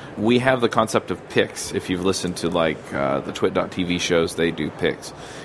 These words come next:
And effectively what it is, is it's just, you know, whatever you're into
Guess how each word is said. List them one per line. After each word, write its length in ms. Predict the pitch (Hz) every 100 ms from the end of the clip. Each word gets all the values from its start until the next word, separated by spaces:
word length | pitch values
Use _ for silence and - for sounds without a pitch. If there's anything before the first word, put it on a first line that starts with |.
| -
And 100 | 117
effectively 420 | 143 127 120 113
what 180 | 107 104
it 100 | 98
is, 240 | 98 90
is 160 | 90 90
it's 200 | 85 -
just, 220 | 90 - 95
you 80 |
know, 100 | 95
whatever 300 | 90 98 95
you're 160 | 92 95
into 640 | 92 95 98 90 87 87